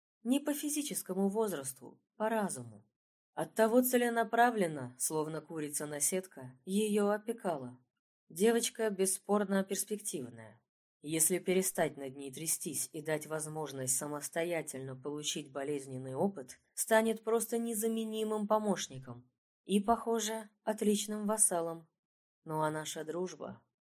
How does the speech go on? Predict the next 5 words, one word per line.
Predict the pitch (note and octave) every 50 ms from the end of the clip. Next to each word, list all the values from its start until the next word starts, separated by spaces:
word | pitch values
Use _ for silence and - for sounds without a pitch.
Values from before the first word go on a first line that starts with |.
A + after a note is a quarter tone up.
| _ _ _ _
Симпатия, | - - - F#3 F#3 F#3 G3+ G#3+ A3 G#3 - - - F#3 F3 E3+ E3 D#3+ -
общие | - D#3+ D3 D3 - - - C#3+ C3+ C3+
интересы, | C#3 C3+ C3+ - D3+ D3 E3 F3+ F3+ F3 - - D3 C#3+ C#3+ - _ _
искренняя | - A#3+ A#3+ - - A#3+ A#3 A3+ A3+ A3+ A3+ A3+
привязанность | A3+ - A3+ A3+ G3+ G#3 A3 A3+ A3+ G#3 G#3+ G#3 G3+ G3+ G3 G3 - - -